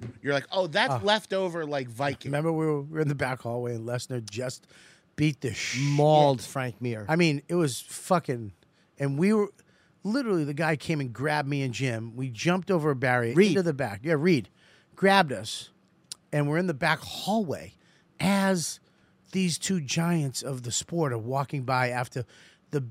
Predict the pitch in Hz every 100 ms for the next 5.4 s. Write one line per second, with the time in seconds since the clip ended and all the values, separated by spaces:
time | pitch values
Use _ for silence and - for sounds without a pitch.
0 | - 165 220 190 139 180 165 165 - -
1 | 160 147 - - 175 165 139 110 - 175
2 | - 113 98 85 _ _ _ _ _ 143
3 | 127 110 - _ _ 143 135 113 - 113
4 | 87 _ _ _ 127 135 143 131 117 127
5 | 127 113 98